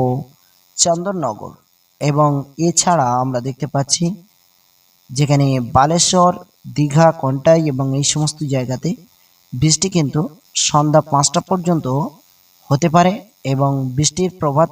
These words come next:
আরেকটু বাড়তে পারে বলে সম্ভাবনা রয়েছে। এবং সন্ধ্যার পর থেকে আমরা দেখতে পাচ্ছি গঙ্গাসাগর, হলদিয়া, নন্দীগ্রাম এবং এছাড়া এই সমস্ত জায়গাতে আবারও ভারী বৃষ্টি হতে পারে ভোর রাতের দিকে,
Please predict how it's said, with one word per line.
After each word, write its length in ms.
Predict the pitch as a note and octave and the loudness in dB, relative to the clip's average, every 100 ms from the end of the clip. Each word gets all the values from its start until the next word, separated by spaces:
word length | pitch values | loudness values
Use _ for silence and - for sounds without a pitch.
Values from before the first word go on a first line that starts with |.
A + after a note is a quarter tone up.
| E3 | -2
আরেকটু 340 | C#3+ D3 - E3+ A#2 | -4 -4 -6 -10 -2
বাড়তে 300 | B2+ C3 F#3 | 0 0 -2
পারে 200 | D#3+ D3+ | 0 0
বলে 200 | C3 C3 | 0 -4
সম্ভাবনা 480 | C#3 C3+ - - - | -2 -4 -6 -10 -14
রয়েছে। 300 | - - - - _ _ _ _ _ _ _ _ | -16 -12 -12 -14 _ _ _ _ _ _ _ _
এবং 240 | F3+ F#3 G3 F3+ | 4 6 6 2
সন্ধ্যার 460 | - F3+ G3+ A3+ A3+ | 0 0 2 2 2
পর 140 | G3 G3+ | 0 0
থেকে 220 | G3+ G#3 G#3 | -2 2 2
আমরা 220 | F#3+ F#3 | 4 0
দেখতে 280 | E3+ E3+ F#3 | -2 -4 0
পাচ্ছি 320 | F#3+ F3 F#3+ F3 | 2 2 -2 0
গঙ্গাসাগর, 720 | D3 C#3+ D#3 D#3+ E3+ E3+ F3 | 0 0 0 0 -2 0 -2
হলদিয়া, 520 | D3+ C#3+ C#3 D3+ E3 E3 | 0 -2 -2 0 4 4
নন্দীগ্রাম 680 | D3 C#3 C3+ C#3 D#3 D#3+ E3+ F#3+ - - _ _ | 4 -2 -4 0 2 4 2 -4 -14 -20 _ _
এবং 260 | C#3+ C#3+ D3 D3 D3+ | 0 2 2 0 -4
এছাড়া 360 | E3 D#3 C3+ - E3+ | 2 2 4 0 0
এই 120 | D3+ | -2
সমস্ত 260 | D#3 D#3 D#3 | 0 -2 -4
জায়গাতে 480 | D3 C3+ C3 C#3 D3 F3 - - _ _ | -4 -2 2 0 2 0 0 -16 _ _
আবারও 320 | C3 D3+ F3+ D3 | 0 4 2 0
ভারী 300 | - C#3+ E3+ | -2 0 0
বৃষ্টি 280 | F#3 F#3 G3 | 0 -2 -2
হতে 240 | E3+ F3 F3 | -2 -2 -2
পারে 180 | F3 D#3+ | 0 0
ভোর 260 | A2+ C3 B2 | 0 -2 0
রাতের 300 | A#2 - G2+ | -4 -4 -10
দিকে, 220 | G2+ - | -12 -14